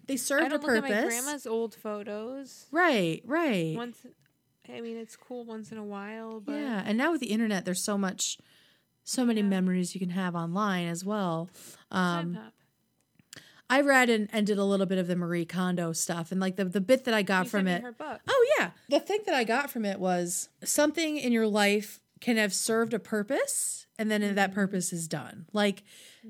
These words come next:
Speaker 1: this was important to you at a time, and now you need to release it. And I think releasing attachment is always, is always a good thing.
Speaker 2: I, I agree. I think it's healthy.
Speaker 1: Right. So,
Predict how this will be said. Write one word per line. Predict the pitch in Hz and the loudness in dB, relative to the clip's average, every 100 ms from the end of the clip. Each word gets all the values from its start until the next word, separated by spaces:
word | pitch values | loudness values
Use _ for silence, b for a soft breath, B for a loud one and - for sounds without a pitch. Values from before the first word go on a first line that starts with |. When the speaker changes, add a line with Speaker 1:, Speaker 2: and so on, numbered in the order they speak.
| 196 - | -10 -2
Speaker 1:
this | 294 311 | 0 0
was | 269 | -2
important | 269 269 277 240 | -2 -2 -2 0
to | 262 | 0
you | 226 | 0
at | |
a | 208 | -2
time, | - 240 233 226 226 226 | -2 0 2 2 0 -2
and | 196 | -2
now | 190 | 0
you | 185 180 | 2 0
need | 175 | -2
to | 165 | -4
release | 180 170 156 160 | -4 -4 -6 -6
it. | - - | -8 -8
And | 175 | -6
I | |
think | 196 220 208 - _ _ _ _ _ _ _ - - - | -4 -6 -8 -18 _ _ _ _ _ _ _ -20 -20 -12
releasing | 202 214 220 226 - 202 | -4 -2 0 -2 0 -2
attachment | 185 - 170 175 - 156 170 | -2 0 -2 -2 -6 -8 -8
is | 156 | -8
always, | 151 123 185 - - b b b b | -8 -10 -12 -12 -12 b b b b
is | 202 180 | -8 -8
always | 175 165 | -8 -10
a | - | -14
good | - - | -18 -18
thing. | - _ _ _ _ _ - | -20 _ _ _ _ _ -18
Speaker 2:
I, | 277 269 262 | -14 -12 -10
I | 254 | -10
agree. | 240 233 220 | -10 -10 -8
I | |
think | 233 233 | -10 -14
it's | 240 - | -18 -16
healthy. | 220 220 - 247 240 208 - | -14 -14 -12 -16 -16 -16 -6
Speaker 1:
Right. | 427 196 - _ _ _ _ _ _ _ _ - B B B B B | -4 -6 -8 _ _ _ _ _ _ _ _ -20 B B B B B
So, | - 294 277 269 240 | 0 4 4 4 0